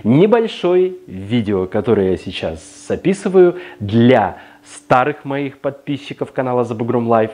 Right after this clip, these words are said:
и, а также для людей, которые решили подписаться на наш канал. Кто такой Олег Забугорский?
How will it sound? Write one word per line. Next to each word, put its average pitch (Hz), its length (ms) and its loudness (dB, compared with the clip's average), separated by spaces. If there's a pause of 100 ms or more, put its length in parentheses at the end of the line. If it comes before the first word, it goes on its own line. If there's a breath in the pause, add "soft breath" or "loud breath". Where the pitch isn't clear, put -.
и, 107 140 0
а 92 100 -2
также 131 580 -4
для 95 440 -6
людей, 90 340 -4
которые 90 420 -8
решили 117 360 -4
подписаться - 760 -4
на 90 160 -10
наш 98 320 -10
канал. 95 380 -12 (320 loud breath)
Кто 165 420 0
такой 113 460 -4
Олег 95 400 -8
Забугорский? 92 680 -8